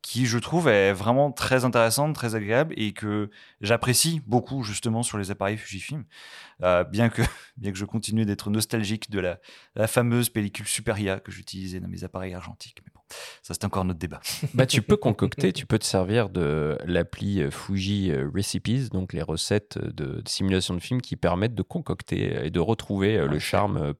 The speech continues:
Speaker 2: perdu de, <laughs> de certains films et de, de les intégrer dans, dans
Speaker 1: C'est
Speaker 2: ton
Speaker 1: vrai.
Speaker 2: boîtier. Moi, c'est ce que j'ai fait sur mon X cent cinq. C'est le seul boîtier, je crois, euh,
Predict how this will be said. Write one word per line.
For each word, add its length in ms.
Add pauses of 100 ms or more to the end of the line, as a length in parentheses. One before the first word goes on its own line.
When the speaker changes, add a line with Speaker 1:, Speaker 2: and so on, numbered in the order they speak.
(880)
Speaker 2:
perdu 420
de, 80
<laughs> 580
de 80
certains 380
films 340 (420)
et 140
de, 400
de 80
les 220
intégrer 380
dans, 260
dans 100
Speaker 1:
C'est 120
Speaker 2:
ton 40
Speaker 1:
vrai. 80
Speaker 2:
boîtier. 160
Moi, 100
c'est 140
ce 80
que 140
j'ai 160
fait 160
sur 180
mon 80
X 140
cent 100
cinq. 260
C'est 160
le 100
seul 180
boîtier, 280
je 80
crois, 180 (480)
euh, 260